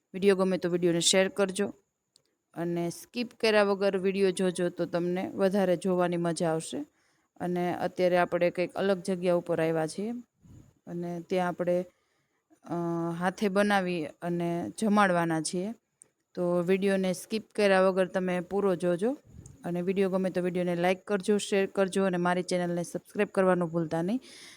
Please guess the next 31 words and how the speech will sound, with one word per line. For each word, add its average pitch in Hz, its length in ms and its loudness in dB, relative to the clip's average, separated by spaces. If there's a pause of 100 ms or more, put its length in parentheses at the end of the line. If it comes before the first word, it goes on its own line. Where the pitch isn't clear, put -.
(160)
તો 117 80 -6
આવા 170 520 0
અવનવા 180 380 0
વીડિયોના 175 400 0
નોટિફિકેશન 175 680 -4
તમને 170 280 0
મળતા 165 380 -2
રહે. 156 220 -2
તો 165 380 -4 (420)
જો 170 240 0
આપણે 175 420 0
જ્યાં 175 380 -2
જમાડવા 180 440 2
જવાના 202 460 0
છે, 165 160 -4
ત્યાંના 170 880 -6
માટે 175 460 0
આ - 200 -6
બધી 170 220 -2
વસ્તુ 180 520 -6 (480)
તૈયાર 180 260 0
કરેલી 165 440 0
છે, 196 180 -6 (400)
કેમ 175 180 -4
કે 165 140 -2
ત્યાં 175 320 -2
બસોથી 190 800 -2 (720)
એ 180 360 -4
અઢીસો 202 540 0
જણા 180 420 -2
છે, 180 320 -2